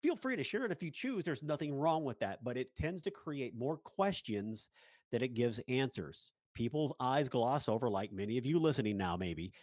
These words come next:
There's a lot of information to, to try to absorb. I, I want you guys to go watch this over and over and over and over again until it becomes second nature for you. But if you share all this with your prospective investors, most of them won't be able to keep up with it, follow it. They're gonna have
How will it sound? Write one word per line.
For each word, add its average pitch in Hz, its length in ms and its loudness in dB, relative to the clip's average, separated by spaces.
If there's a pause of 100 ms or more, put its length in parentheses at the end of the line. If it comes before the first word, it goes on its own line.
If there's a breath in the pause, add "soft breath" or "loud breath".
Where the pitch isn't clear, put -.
(320 loud breath)
There's 92 140 -10
a 113 40 0
lot 135 400 4
of 135 120 2
information 123 560 0 (240)
to, 113 100 -4
to - 160 -12
try 107 220 -2
to 107 160 0
absorb. 98 400 -4 (100)
I, 98 240 -4
I 101 80 -4
want 110 320 -2
you 147 80 -4
guys 127 260 0
to - 60 -16
go 107 120 0
watch 107 420 0
this 104 220 -2
over 131 320 4
and 123 140 -2
over 120 380 2
and 117 100 -2
over 107 300 -2
and 117 140 0
over 135 240 4
again 104 220 0
until 110 220 -2
it 110 80 -4
becomes 110 300 -6
second - 280 -6
nature 131 300 -4
for 90 240 -14
you. 78 140 -20 (580 soft breath)
But 127 220 2 (160)
if - 160 -2
you 139 80 0
share 131 280 2
all 147 220 6
this - 240 0
with 139 160 0
your 135 80 0
prospective 123 520 -4
investors, 127 520 -2
most 120 340 0
of 123 140 0
them 117 240 -4
won't 107 240 4
be 143 60 2
able 143 140 2
to 139 60 -4
keep - 280 -6
up 110 200 -2
with 107 200 -6
it, - 100 -8
follow 135 440 2
it. 127 100 -2
They're 135 100 2
gonna 98 220 -2
have 92 140 -4